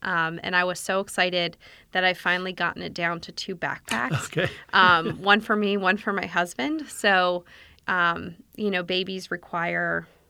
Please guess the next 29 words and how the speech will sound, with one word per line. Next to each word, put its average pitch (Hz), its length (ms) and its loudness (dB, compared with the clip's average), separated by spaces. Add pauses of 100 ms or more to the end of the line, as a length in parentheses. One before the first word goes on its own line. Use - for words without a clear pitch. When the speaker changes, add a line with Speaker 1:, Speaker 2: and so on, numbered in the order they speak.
Speaker 1:
diapers 214 500 -2
and 190 160 -14
wipes, 226 400 -6
and, 175 540 -6
Speaker 2:
Right. 180 260 0
Speaker 1:
um, 165 240 -8 (260)
you 196 120 -6
know, 185 60 -6
my 170 120 -4
son's 175 320 -8
still 175 200 -8
drinking 180 360 -8
whole 247 240 -8
milk, 170 400 -4
which 175 380 -8 (560)
is 185 400 -2
not 190 400 -4
easy 214 380 -4
to 190 100 -8
find 175 500 -4
in 180 160 -8
a 170 60 -4
juice 165 280 -10
box - 360 -8
form. 170 560 -6
Speaker 2:
Oh, 117 40 -10 (340)
wow. 180 300 0
Speaker 1:
Um, 175 240 -10 (180)
but 190 260 2